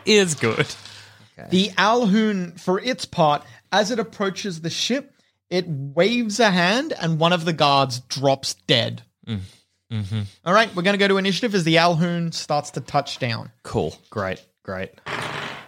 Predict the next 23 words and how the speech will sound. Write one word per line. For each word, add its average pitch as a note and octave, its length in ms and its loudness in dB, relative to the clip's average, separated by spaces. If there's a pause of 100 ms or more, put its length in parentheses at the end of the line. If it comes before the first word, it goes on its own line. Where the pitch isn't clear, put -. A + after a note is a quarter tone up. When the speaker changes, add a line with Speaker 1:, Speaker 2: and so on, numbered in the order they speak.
(320)
Speaker 2:
All D#3+ 80 4
right. C#3+ 220 6 (880)
As G3 160 4
it B3+ 100 -4
starts G#3+ 360 2
touching F#3+ 480 0
down, E3+ 340 2
Thudu E3+ 640 0
is C#3+ 140 0
first. - 640 0 (380)
She A3 600 0
is F3+ 180 -2
going D#3 320 2
to D3+ 60 -2
cast, B2 1040 -4 (340)
she - 160 -6
casts E3+ 460 2
Bless. C3+ 840 -2 (280)
So D3+ 760 2 (340)
whenever G3+ 360 0
your G#3 520 4
party F3+ 560 0 (280)
makes D#3+ 460 -4